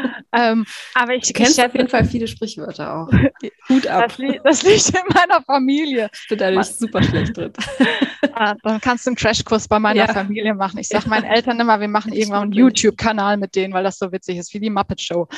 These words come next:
Speaker 1: <laughs> Ähm, und ich glaub, es ist so ein ähnlicher Typ wie ich, so sportlich, e-, ele-, also so
Speaker 2: Mhm.
Speaker 1: vom Optik her. Ähm, ich will das jetzt nicht kategorisch das und das ausschließen oder
Speaker 2: Mhm.
Speaker 1: so. Ähm, aber so in, in der Art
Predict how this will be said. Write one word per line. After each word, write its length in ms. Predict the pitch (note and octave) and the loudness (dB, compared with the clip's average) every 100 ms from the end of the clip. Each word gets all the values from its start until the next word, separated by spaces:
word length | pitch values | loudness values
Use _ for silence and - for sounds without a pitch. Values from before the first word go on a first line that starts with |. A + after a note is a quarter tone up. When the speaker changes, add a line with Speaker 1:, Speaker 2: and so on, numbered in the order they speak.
| - - A#3 | -12 -12 -2
Speaker 1:
<laughs> 800 | A3+ C#4 - - - A3+ - C4 - - B4 B4+ A#4 E4+ - - - | 2 2 2 -2 -2 -4 -2 -4 -4 -6 -2 -2 -4 -8 -12 -6 0
Ähm, 580 | B3 A#3 A#3 A3+ A3 - - | 2 2 2 -2 -4 -10 0
und 400 | A#3+ A#3 A3+ - | 2 2 -2 -4
ich 140 | A3 | -2
glaub, 200 | B3 C4 | 0 0
es 80 | B3+ | 0
ist 100 | - - | -8 -4
so 60 | A#3+ | -2
ein 60 | |
ähnlicher 440 | - A#3 A#3+ B3 A#3 | 0 0 0 -2 -2
Typ 240 | - G3+ | -6 -4
wie 140 | G#3+ | -6
ich, 120 | A3 - | -6 -4
so 120 | G3+ | -4
sportlich, 600 | - G#3+ A3 - G#3 - | 0 2 2 -2 -12 -4
e-, 260 | G#3 G3 - | -2 -2 -4
ele-, 320 | G3+ G3 - | -6 -6 -4
also 300 | - G3+ G3+ | -2 0 2
so 200 | A3 A3 | 4 4
Speaker 2:
Mhm. 60 | |
Speaker 1:
vom 180 | A3 D#4 | 2 2
Optik 380 | G#3+ - G#3+ - | 0 0 -4 -4
her. 400 | - G#3 G3 G3+ - | 0 2 2 -2 -4
Ähm, 180 | F#3+ F3 | -6 -6
ich 180 | G3+ - | -6 0
will 100 | B3+ | 2
das 200 | A#3 - | 2 0
jetzt 180 | G#3+ A3 | -4 -6
nicht 160 | G3+ | -6
kategorisch 580 | - G#3+ G#3 G3+ G3+ - | -4 -2 0 0 0 0
das 240 | G#3 G#3 | 0 0
und 100 | G#3 | -4
das 200 | G3+ G3+ | -4 -2
ausschließen 600 | - G#3 A3 - G3+ - | 2 2 2 -4 -8 -6
oder 280 | G3 G3 A3+ | -4 -2 -2
Speaker 2:
Mhm. 40 | B3 | -4
Speaker 1:
so. 200 | G3 G3 - - - - - | -6 -10 -20 -20 -20 -20 -6
Ähm, 640 | G3+ G3+ G3 G3 F#3+ G3 - | -2 0 0 -4 -8 -14 -6
aber 300 | F#3+ G3+ G3 | -2 -2 -2
so 360 | E3+ F#3 F#3+ F#3+ | -6 -8 -6 -8
in, 260 | G3 G3 | -10 -10
in 180 | F#3+ F#3 | -12 -8
der 160 | F#3+ - | -8 -6
Art 400 | F#3 F#3+ - | -6 -8 -10